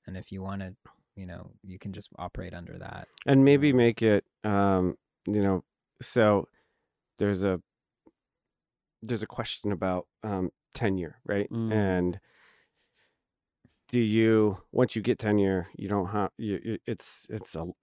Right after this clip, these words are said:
Speaker 2: essentially a lifetime appointment, right?
Speaker 3: Yeah.
Speaker 2: Um, and does that, does that then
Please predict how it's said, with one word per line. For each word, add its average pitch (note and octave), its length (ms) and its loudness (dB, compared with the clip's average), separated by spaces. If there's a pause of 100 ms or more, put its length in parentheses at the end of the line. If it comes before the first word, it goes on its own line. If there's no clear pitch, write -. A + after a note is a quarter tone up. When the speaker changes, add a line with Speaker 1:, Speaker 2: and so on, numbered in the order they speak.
(300)
Speaker 2:
essentially G2 520 -4
a F2 60 -4
lifetime F2 460 -4
appointment, - 480 -6 (100)
right? F2+ 120 -6
Speaker 3:
Yeah. F#2 240 -6 (240)
Speaker 2:
Um, F#2+ 500 -4 (500)
and F#2+ 400 -4 (260)
does G2 380 -2
that, G2 320 2 (680)
does A2+ 160 0
that A#2+ 240 0
then G#2+ 420 4